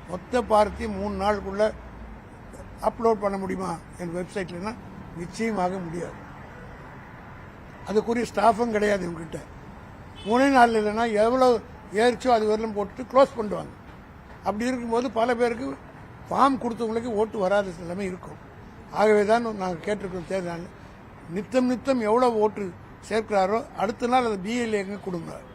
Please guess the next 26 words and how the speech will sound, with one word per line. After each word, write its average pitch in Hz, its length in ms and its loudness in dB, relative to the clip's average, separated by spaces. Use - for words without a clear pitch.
அப்பதான் 226 420 4
எவ்வளவு 233 240 4
பேர் 220 180 -2
சேர்த்தாங்கன்றதை 196 680 -4
நாங்க 196 240 0
வராதவங்களே 233 480 6
கொடுங்க 214 260 0
என்று 214 140 -2
பி 220 80 -2
எல் 220 160 2
ஏஸ் - 220 -4
போய் 254 140 0
வாக்காளர்களை 220 600 4
சந்தித்து 202 400 -6
சொல்வதற்கு 190 380 -4
வசதியாக 196 400 0
இருக்கும் 175 280 -8
என்று 160 200 -12
சொல்லியிருக்கிறேன். 185 540 -4
பொறுமையாக 208 480 4
அம்மையார் 202 320 6
அவர்கள் 170 300 -4
கேட்டார்கள், 180 460 0
தேர்தல் 180 300 -2
ஆணையர் 165 260 -6
அவர்கள். 190 280 -6